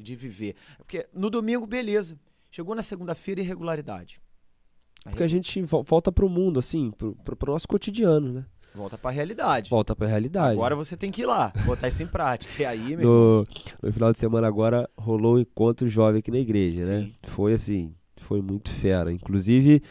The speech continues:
Speaker 2: já quero abrir um parênteses, quinta-feira a gente vai falar sobre o encontro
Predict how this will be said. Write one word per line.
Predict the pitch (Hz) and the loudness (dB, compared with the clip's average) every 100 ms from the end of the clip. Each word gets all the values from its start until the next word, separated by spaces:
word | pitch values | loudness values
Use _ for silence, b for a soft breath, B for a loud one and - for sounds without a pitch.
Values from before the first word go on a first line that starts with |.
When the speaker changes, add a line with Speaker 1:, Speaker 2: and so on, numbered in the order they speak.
| b b b - | b b b -2
Speaker 2:
já | 104 104 | 0 0
quero | 113 117 113 | 2 4 4
abrir | 104 113 | 4 2
um | |
parênteses, | 110 107 113 113 | 2 0 0 -2
quinta-feira | 123 123 120 - 113 | -6 -2 -2 0 0
a | 117 | 0
gente | 120 | -2
vai | 120 | -2
falar | 123 113 117 | -2 -2 -2
sobre | 117 117 139 | -2 -2 -4
o | |
encontro | 143 113 120 139 143 175 | -4 -2 0 0 -2 -10